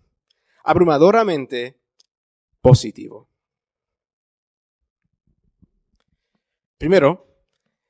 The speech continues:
en el romántico Cantar de los Cantares, un hombre cuyo cabello era ondulado y negro como un cuervo tenía una hermosa cabellera. Junto con ojos de paloma,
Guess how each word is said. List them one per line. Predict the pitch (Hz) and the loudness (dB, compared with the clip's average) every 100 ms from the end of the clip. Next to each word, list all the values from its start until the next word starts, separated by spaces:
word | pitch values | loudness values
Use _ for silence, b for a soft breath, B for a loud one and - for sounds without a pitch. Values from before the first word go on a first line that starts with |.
| _ _ | _ _
en | - 156 | -4 -2
el | 151 | -2
romántico | 143 139 175 254 247 220 190 185 | -2 -2 -2 -2 -2 -6 -6 -6
Cantar | 180 135 127 151 151 | -8 -8 -4 -4 -2
de | 143 | -4
los | 123 - | -4 -8
Cantares, | 110 110 147 120 107 - - _ _ _ _ _ _ _ | -12 -6 -6 -6 -12 -20 -20 _ _ _ _ _ _ _
un | - 262 | 4 6
hombre | 247 202 135 143 - - | 6 4 2 -4 -6 -4
cuyo | 165 160 180 | 0 2 2
cabello | 135 127 185 170 165 175 - | 0 4 4 4 2 0 0
era | 143 143 131 - | 0 2 0 -2
ondulado | - 226 196 180 185 151 156 170 | 2 4 4 4 4 4 2 -2
y | 160 | -6
negro | 143 190 226 233 254 | 2 4 6 6 2
como | 214 180 190 | 0 -2 0
un | 196 | 0
cuervo | 240 233 135 131 139 - _ _ _ _ _ - | 0 0 2 0 0 -2 _ _ _ _ _ -8
tenía | 127 175 | -2 -2
una | 190 180 170 131 - | 2 2 0 -4 -8
hermosa | 123 123 147 220 - 117 120 - | -10 -4 0 0 -2 -10 -14 -18
cabellera. | - 117 104 - - _ _ _ _ _ _ _ _ _ _ _ _ _ _ _ _ _ | -14 -14 -14 -20 -20 _ _ _ _ _ _ _ _ _ _ _ _ _ _ _ _ _
Junto | - 269 269 262 254 | 0 0 2 -2 0
con | 196 175 | -2 0
ojos | 190 208 165 135 - | 0 0 -2 -2 -4
de | 131 | -6
paloma, | - 127 208 180 123 165 | -2 2 4 2 0 -10